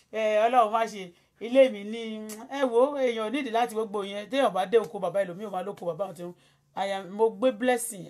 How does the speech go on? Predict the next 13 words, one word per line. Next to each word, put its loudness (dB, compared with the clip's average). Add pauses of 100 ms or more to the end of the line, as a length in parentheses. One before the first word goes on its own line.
I'm -10
naturally 0
blessed. -14 (720)
Ẹ -6
mọ̀ -2
kéèyàn 0
wà -2
naturally -8
blessed -10
because -2
I'm -2
a -12
giver. -12